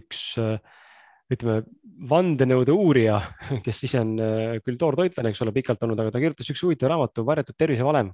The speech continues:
kus ta käsitleb ka mingisuguse vitamiin, mineraale, ta seal tõi välja, äh, sellise, selle mahetoidu teema.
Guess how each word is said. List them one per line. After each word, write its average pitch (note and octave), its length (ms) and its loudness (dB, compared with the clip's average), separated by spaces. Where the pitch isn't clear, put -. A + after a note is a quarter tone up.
kus G#2+ 160 -10
ta A#2 160 0
käsitleb C#3 400 -4
ka F3 80 -2
mingisuguse B2 400 -2
vitamiin, C#3 400 -2
mineraale, B2 480 2
ta - 140 -4
seal C3 100 0
tõi D3 160 0
välja, A2 400 2
äh, A2+ 160 0
sellise, A#2+ 420 2
selle B2+ 240 -2
mahetoidu B2+ 400 2
teema. A2 300 2